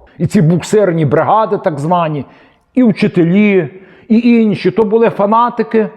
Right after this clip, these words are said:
садисти, і ті, що мусили виконувати накази.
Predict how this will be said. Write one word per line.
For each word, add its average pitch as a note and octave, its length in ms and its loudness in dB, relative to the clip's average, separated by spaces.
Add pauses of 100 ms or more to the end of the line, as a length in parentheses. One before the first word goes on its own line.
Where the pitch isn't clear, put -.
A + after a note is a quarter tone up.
(400)
садисти, F#3+ 760 -2 (680)
і A3 120 2
ті, A#3+ 220 0
що G3 160 0
мусили F#3+ 420 2
виконувати D3+ 680 -2
накази. B2 540 -2